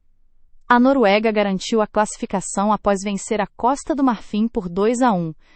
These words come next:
assegurando o duelo contra o Brasil na próxima fase do Mundial. O confronto está marcado para domingo,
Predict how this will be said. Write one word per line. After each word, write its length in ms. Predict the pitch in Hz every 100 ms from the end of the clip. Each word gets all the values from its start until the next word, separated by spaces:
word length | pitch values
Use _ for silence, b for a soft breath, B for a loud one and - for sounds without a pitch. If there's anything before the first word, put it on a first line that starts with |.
| b
assegurando 680 | 196 185 - 202 196 196 233
o 40 | 226
duelo 360 | 196 180 190
contra 260 | 196 196 196
o 40 |
Brasil 460 | 185 165 156 180 220
na 120 | 226
próxima 480 | - 202 220 254 226
fase 440 | - - 190 208
do 100 | 196
Mundial. 520 | 202 233 254 226 143 147 - _ - - - - _ _
O 100 | 277
confronto 540 | - 302 - 285 320 294
está 200 | - 240
marcado 500 | 208 - 208 208 196
para 200 | 196 185
domingo, 560 | 190 185 190 226 262